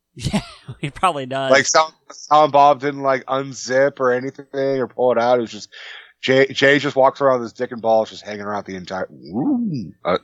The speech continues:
Speaker 1: There they are.
Speaker 2: there it is.
Speaker 1: Yeah.
Speaker 2: There's
Speaker 1: Did you
Speaker 2: Reservoir
Speaker 1: see how
Speaker 2: Dogs.
Speaker 1: they wrote what Jay yelled in the subtitles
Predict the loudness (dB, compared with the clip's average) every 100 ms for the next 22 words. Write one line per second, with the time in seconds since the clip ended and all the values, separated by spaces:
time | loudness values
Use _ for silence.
0 | _ 4 6 6 6 8 8 8 4 -2
1 | -6 _ _ _ -4 0 0 -2 _ _
2 | _ _ _ _ _ _ _ _ _ _
3 | _ -4 0 2 2 2 4 6 6 4
4 | 0 -2 -8 -6 2 2 2 -4 _ _
5 | -20 _ -4 2 2 2 2 2 2 0
6 | 2 2 0 -4 -2 -2 0 0 -2 -2
7 | -4 -2 -2 0 -2 -2 -6 -14